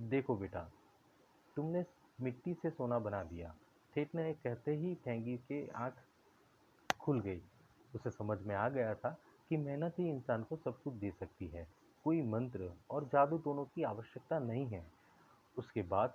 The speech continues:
ठेंगी ने कल केले के पत्तों पर पड़े चूर्णों को तो इकट्ठा करना बंद कर दिया, पर अपने खेतों की देखरेख में कोई कमी नहीं की।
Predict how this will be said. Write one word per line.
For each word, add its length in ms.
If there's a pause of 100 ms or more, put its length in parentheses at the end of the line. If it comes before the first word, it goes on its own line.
(100)
ठेंगी 300
ने 120
कल 300 (200)
केले 240
के 140
पत्तों 380
पर 260 (280)
पड़े 200
चूर्णों 400
को 180
तो 180
इकट्ठा 400
करना 260
बंद 240
कर 100
दिया, 280 (420)
पर 240 (480)
अपने 260
खेतों 360
की 180
देखरेख 560
में 80 (100)
कोई 140
कमी 280
नहीं 240
की। 240